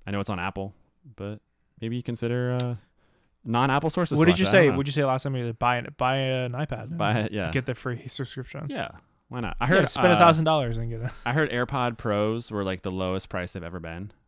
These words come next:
Speaker 1: Or, uh,
Speaker 2: Oh, really?
Speaker 1: Air-, yeah, AirPod Pros. So
Speaker 2: Do you get a subscription with that?
Speaker 1: I don't know. You should. If
Speaker 2: should.
Speaker 1: it's, like, two hundred bucks, you should get it.
Speaker 2: We should get, uh, Tim Cook on to see if
Speaker 1: Yeah.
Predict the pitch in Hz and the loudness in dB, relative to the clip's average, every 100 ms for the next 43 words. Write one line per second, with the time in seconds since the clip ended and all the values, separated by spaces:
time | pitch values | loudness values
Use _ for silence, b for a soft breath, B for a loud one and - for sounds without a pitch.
0 | - 113 104 92 156 170 190 180 117 131 | -2 2 2 6 6 6 6 2 0 -2
1 | 104 95 101 80 101 - 92 90 - 50 | -4 -4 -6 -6 -6 -6 -10 -10 -12 -12
2 | - - 135 127 _ 160 156 156 151 - | -12 -4 -2 -2 _ 2 4 4 0 -4
3 | 151 156 165 180 202 - - 151 185 147 | -6 -4 -6 -6 -10 -10 -4 -2 0 -2
4 | - - - 147 - 160 107 131 151 151 | -4 -10 -8 -4 0 2 2 0 -2 -4
5 | - 139 131 131 127 87 98 135 - - | -6 -4 -2 -2 -4 -4 -6 -6 -12 -16
6 | - - 95 - 62 - 131 - 135 113 | -16 -12 -12 -12 -14 -10 -8 -8 -8 -8
7 | 107 107 107 - 117 113 113 110 113 - | -8 -10 -12 -12 -12 -12 -14 -14 -16 -16
8 | 139 127 - _ - - 110 | -16 -16 -20 _ -14 -8 -8